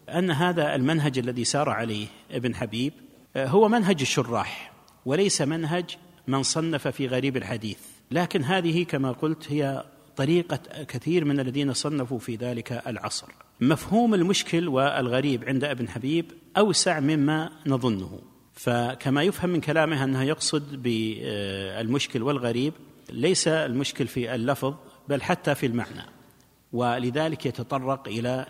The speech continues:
إزالة المعاني المشكلة التي تتعلق بهذه الأحاديث التي،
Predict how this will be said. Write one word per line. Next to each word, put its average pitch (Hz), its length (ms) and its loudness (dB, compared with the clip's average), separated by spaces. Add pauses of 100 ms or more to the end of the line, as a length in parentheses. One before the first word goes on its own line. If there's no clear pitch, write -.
إزالة 113 420 -4 (680)
المعاني 107 580 -4
المشكلة 110 500 -6
التي 107 480 -8 (360)
تتعلق 117 560 -2
بهذه 113 400 -6
الأحاديث 104 520 -8
التي، 98 520 -10